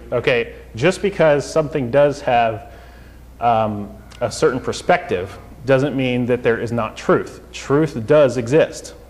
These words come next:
and you can know what the truth is. This is, uh, it's a, this is a revolutionary, crazy idea for people outside of this room. You have no idea how crazy that idea is. Relativism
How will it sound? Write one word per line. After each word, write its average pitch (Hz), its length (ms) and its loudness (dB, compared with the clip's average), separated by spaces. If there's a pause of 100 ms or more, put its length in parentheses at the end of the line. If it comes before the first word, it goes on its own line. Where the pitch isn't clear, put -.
and 101 180 -10
you 117 80 -4
can 139 280 2
know 208 260 6
what 135 280 2
the 135 80 -6
truth 156 320 -4
is. 175 360 2
This 135 160 -10
is, 139 120 -8
uh, 113 280 -6
it's 120 120 -8
a, 139 80 0
this 135 200 -8
is 143 80 -6
a 127 60 0
revolutionary, 151 680 2
crazy 143 560 0
idea 120 580 0 (160)
for 117 120 -4
people 120 380 0
outside 117 380 -2
of 104 60 -4
this 104 180 -8
room. 107 280 -2
You 110 80 -4
have 107 160 -6
no 117 160 -2
idea 110 520 -2 (520)
how 117 520 2
crazy 123 480 -2
that 110 180 2
idea 104 520 -2
is. - 180 -12 (480)
Relativism 120 880 2